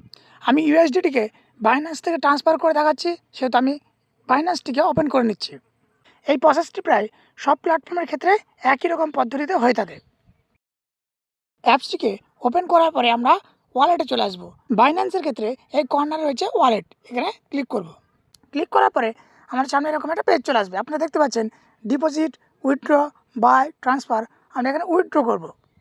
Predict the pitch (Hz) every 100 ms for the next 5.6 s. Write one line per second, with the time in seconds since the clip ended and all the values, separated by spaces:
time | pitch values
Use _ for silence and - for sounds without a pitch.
0 | _ _ _ _ _ _ _ _ _ _
1 | 277 330 440 - - 339 - 330 285 233
2 | 220 - _ - 247 302 - 294 294 302
3 | 370 381 339 320 277 226 190 - _ _
4 | 285 311 359 330 311 320 339 - _ _
5 | - 285 - 330 320